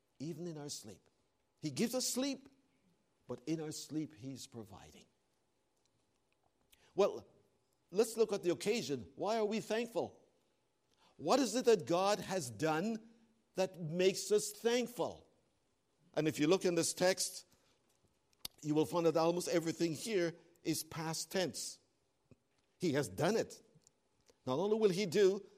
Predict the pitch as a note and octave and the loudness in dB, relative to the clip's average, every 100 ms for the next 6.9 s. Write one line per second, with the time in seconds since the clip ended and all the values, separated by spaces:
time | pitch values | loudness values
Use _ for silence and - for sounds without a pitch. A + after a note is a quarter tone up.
0 | _ _ _ _ - C3+ C3+ B2+ D3 C#3+ | _ _ _ _ -6 0 0 2 2 2
1 | C3 D3 C#3 C#3 - C3+ C3 C3 A#2+ C#3 | -2 -4 -2 -4 -6 -6 -4 -4 0 0
2 | B2 - _ _ _ _ _ _ - - | -2 -8 _ _ _ _ _ _ -20 0
3 | G3 G3+ G#3 G#3 G#3 - F#3+ F#3 F3+ D3 | 4 4 4 0 -2 0 2 2 -2 -4
4 | E3 B2 D3+ C#3+ D3 C#3 A#2 C3+ - C3 | -4 -4 0 2 2 0 -2 -6 -4 0
5 | C3 C3 B2 - _ _ - B2+ - D3+ | 0 -2 -6 -12 _ _ -6 -4 -4 -2
6 | C3 A#2+ A2+ A2 A2 A2 - - - | -2 -2 -4 -6 -6 -6 -8 -12 -14